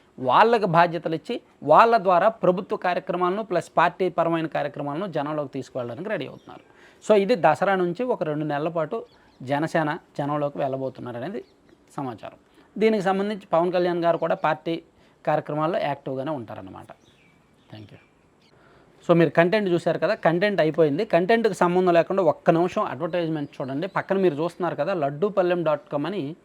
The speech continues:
అసలు దీని, దీని స్పెషాలిటీ ఏంటంటే ఇరవై రకాల లడ్డూలు మీకు బయట ఎక్కడ దొరకని వినూత్నమైన యూనిక్ ఫుడ్ ఇది, ప్లస్ హెల్దీ ఫుడ్, ఆర్గానిక్ గా రైతులు సేంద్రియ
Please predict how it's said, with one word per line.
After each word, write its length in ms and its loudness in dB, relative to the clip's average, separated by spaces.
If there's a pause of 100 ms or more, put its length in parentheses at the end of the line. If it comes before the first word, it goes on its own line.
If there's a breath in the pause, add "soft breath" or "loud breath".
(120)
అసలు 220 -4
దీని, 400 -2
దీని 320 -6
స్పెషాలిటీ 540 2
ఏంటంటే 460 -6
ఇరవై 280 -2
రకాల 280 -2
లడ్డూలు 340 -2
మీకు 220 -6
బయట 220 0
ఎక్కడ 280 0
దొరకని 400 -4 (600 soft breath)
వినూత్నమైన 680 -2 (100)
యూనిక్ 340 -2
ఫుడ్ 240 -8
ఇది, 200 -10 (140)
ప్లస్ 200 -4 (120)
హెల్దీ 280 2
ఫుడ్, 260 -10 (680 soft breath)
ఆర్గానిక్ 600 4 (540)
గా 80 8 (240)
రైతులు 300 2 (200)
సేంద్రియ 400 4